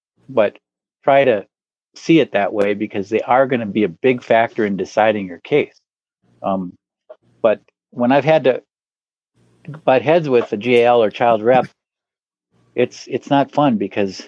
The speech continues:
they are so powerful in the case. And I, I take that power seriously. When I'm appointed as a G A L or child's rep,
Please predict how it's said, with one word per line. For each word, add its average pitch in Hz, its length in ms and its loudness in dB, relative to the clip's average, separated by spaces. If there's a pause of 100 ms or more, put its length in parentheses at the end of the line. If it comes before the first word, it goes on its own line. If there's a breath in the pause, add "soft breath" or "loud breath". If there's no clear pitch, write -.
(120)
they 113 120 0
are 107 80 -2
so 131 260 0
powerful 139 520 0
in 95 100 -8
the 92 60 -12
case. - 400 -4 (160)
And 117 140 -4
I, 170 260 0 (200)
I 120 100 0
take 170 200 -2
that 131 140 0
power 120 240 2
seriously. 165 400 0
When 101 140 -4
I'm 135 140 0
appointed 131 380 0
as 107 100 -4
a 107 60 -6
G 117 180 0
A 117 80 4
L 120 140 4
or 95 100 0
child's 117 420 -2
rep, 151 220 2